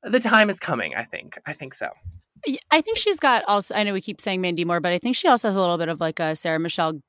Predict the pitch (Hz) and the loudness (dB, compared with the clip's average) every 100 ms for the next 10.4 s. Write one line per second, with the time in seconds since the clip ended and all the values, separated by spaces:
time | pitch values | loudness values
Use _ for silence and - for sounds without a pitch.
0 | _ 185 160 170 175 170 180 175 - - | _ -2 0 0 0 2 2 0 -4 -10
1 | - 208 196 190 190 190 190 190 190 226 | 0 6 6 6 0 0 -2 0 2 2
2 | 240 240 240 233 - 220 202 196 185 175 | 2 4 4 2 2 0 2 0 0 0
3 | 180 165 - 180 - 185 165 170 165 - | 0 0 0 -2 -2 -6 -6 -6 -6 -8
4 | - 208 208 190 185 175 160 165 165 - | -8 -4 -2 -2 -2 -2 0 0 -2 -2
5 | 180 151 160 - 160 165 - 156 - 165 | -2 0 -2 -4 -4 0 0 0 -2 -6
6 | 170 165 165 165 165 170 165 - - _ | -4 -2 -2 -2 -2 -2 -4 -4 -14 _
7 | 196 180 175 156 170 160 160 156 156 151 | 0 2 2 0 0 0 0 0 -2 -2
8 | 160 156 - 185 180 170 151 - 165 160 | -2 -2 0 0 2 0 0 2 2 2
9 | 160 170 151 165 - 165 - - 160 180 | -2 -4 -6 -8 -4 -4 -4 -10 -6 -4
10 | - 320 285 | 2 4 4